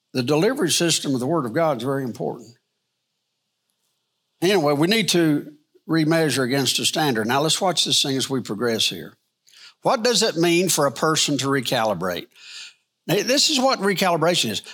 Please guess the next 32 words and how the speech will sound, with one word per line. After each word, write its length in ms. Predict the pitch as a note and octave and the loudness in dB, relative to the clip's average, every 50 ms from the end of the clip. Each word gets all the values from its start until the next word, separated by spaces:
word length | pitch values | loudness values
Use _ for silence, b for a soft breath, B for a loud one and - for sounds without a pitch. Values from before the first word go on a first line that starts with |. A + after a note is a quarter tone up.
| B B | B B
to 120 | - - A#3+ | -2 0 0
make 260 | A#3+ A#3 A3 G3+ - | 2 2 2 2 0
small 340 | - - A3 A#3 A3+ G#3+ F#3 | 0 2 2 2 2 2 2
changes 540 | D3+ - G3+ F#3+ F#3+ F#3 E3 F#3+ A#3 G3+ - | 2 2 2 2 2 2 2 0 0 0 0
to 140 | - F3 | 0 2
an 100 | D#3+ D3+ | 2 2
instrument 500 | D#3 E3+ E3+ - - - D3+ E3+ F#3+ F#3 | 2 2 2 0 0 0 0 0 0 0
so 160 | - - E3 D#3 | 0 0 2 2
that 180 | D3+ D3+ C3+ | 2 2 2
it 140 | C#3+ C#3+ - | 0 0 0
measures 380 | C3 C#3 C3+ A#2+ A2+ A2+ - - | 0 0 0 0 -2 -2 0 0
accurately. 640 | G#2 F#2+ F2 - - A#2 - D3 G3 A3+ - - _ _ _ _ _ _ _ b b b b b b b - | 0 0 -2 -4 -6 -6 -4 -4 -4 -4 -6 -8 _ _ _ _ _ _ _ b b b b b b b -2
So, 260 | - G#3 G#3+ - - | 0 0 0 0 -2
so 160 | F#3 - F3+ | 0 0 2
what 220 | E3+ G#3 C4 C#4 B3+ | 2 4 4 4 2
I'm 160 | A#3 A3 A3+ | 2 2 2
even 420 | A3+ A#3 G#3 G3+ F#3 E3+ D#3+ D#3 - | 2 2 2 2 2 0 -2 -4 -2
laying 340 | - E3 G#3 A#3 A3 G#3 F#3+ | 0 0 2 2 2 2 2
in 140 | F#3+ F#3 F3 | 2 2 2
front 260 | - F#3+ A#3+ C#4+ F4 | 2 2 2 2 2
of 180 | G4 F4 C4 C4 | 0 0 0 0
you 60 | E3+ | 2
here, 160 | D#3 D#3+ D#3+ | 2 2 2
it's 300 | D#3+ D#3+ F3+ F3+ E3 - | 0 0 0 0 0 0
not 280 | G#3+ B3+ D4 D4 A#3+ - B B B B B B B B - | 0 0 0 0 -2 -6 B B B B B B B B -2
necessarily 640 | G#3+ A3 G3 - - - - - G#3+ G3+ F#3 F3 E3 | 0 2 2 2 2 2 2 2 2 2 2 2 2
that 240 | D#3 F3 D3+ - - | 0 0 0 0 0
you 100 | D#3+ E3 | 0 0
need 360 | G3 G#3 F3 C#3 B2+ - _ _ _ _ _ _ _ _ - | 0 0 -2 -4 -6 -12 _ _ _ _ _ _ _ _ -6
a 100 | D3+ C3+ | -6 -6
complete 480 | - - C3 B2+ - G3 G#3+ G3 D#3 | -4 -4 -4 -2 0 0 0 2 2
overhaul, 1120 | C3+ E3+ C4 F4+ F4+ G3+ D3 A#2 - G2 F#2 E2 E2+ G#2+ E3 G#3+ G#3+ E3 - - _ _ | 2 2 2 0 0 -2 -2 -2 -2 0 0 2 2 4 4 2 2 0 -4 -10 _ _